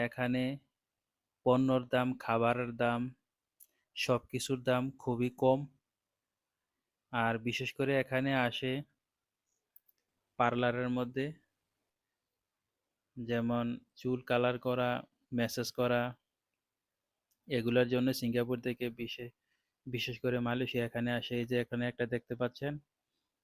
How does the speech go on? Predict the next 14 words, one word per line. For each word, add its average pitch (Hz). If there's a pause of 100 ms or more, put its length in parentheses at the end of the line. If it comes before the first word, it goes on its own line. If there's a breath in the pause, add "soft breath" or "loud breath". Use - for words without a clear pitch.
(800)
এটা 123
হলো 123 (840)
চুল 127
কালার 123
করা, 123 (300)
চুল 127
কাটানো, 123 (600)
এরকম 123
একটা 120
দোকান। 127 (920 soft breath)
অসংখ্য, 131
অসংখ্য 131
দোকান 131
আছে 127